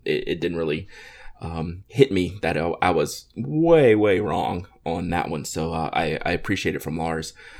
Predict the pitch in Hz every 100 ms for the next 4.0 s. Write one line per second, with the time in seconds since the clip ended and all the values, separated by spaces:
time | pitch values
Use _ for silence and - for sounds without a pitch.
0 | - - 98 104 110 127 127 - 92 90
1 | 95 120 - 110 107 110 101 95 87 90
2 | - 85 82 98 90 - 85 87 - 82
3 | 85 - 78 - 73 87 85 85 87